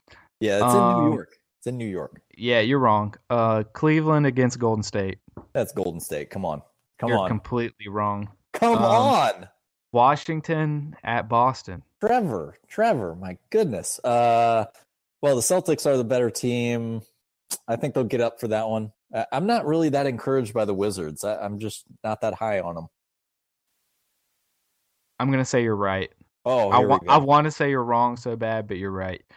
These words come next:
Speaker 1: I know you
Speaker 2: Um,
Speaker 1: do.
Speaker 2: Houston at Oklahoma City.
Speaker 1: Houston by twenty.
Speaker 2: You're wrong. You're so
Speaker 1: Come
Speaker 2: wrong.
Speaker 1: on. You
Speaker 2: You're
Speaker 1: can't be
Speaker 2: wrong.
Speaker 1: serious.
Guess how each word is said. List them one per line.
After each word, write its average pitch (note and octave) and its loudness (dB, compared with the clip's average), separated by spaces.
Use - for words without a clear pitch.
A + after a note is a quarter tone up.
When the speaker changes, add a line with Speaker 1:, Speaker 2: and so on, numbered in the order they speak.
Speaker 1:
I F#2+ -10
know F2+ -12
you E2+ -4
Speaker 2:
Um, A#2 -2
Speaker 1:
do. E2+ -8
Speaker 2:
Houston F3 -2
at B2+ 2
Oklahoma B2 -6
City. F#2+ -10
Speaker 1:
Houston G2+ -4
by F#2 0
twenty. F2+ -4
Speaker 2:
You're A#2 -2
wrong. G2+ -2
You're A#2+ -4
so - -8
Speaker 1:
Come G#3 2
Speaker 2:
wrong. F#2 -4
Speaker 1:
on. A2+ 0
You C#3 0
Speaker 2:
You're D3 2
Speaker 1:
can't A#2 -4
be G#2 -6
Speaker 2:
wrong. G2+ 0
Speaker 1:
serious. F2 -8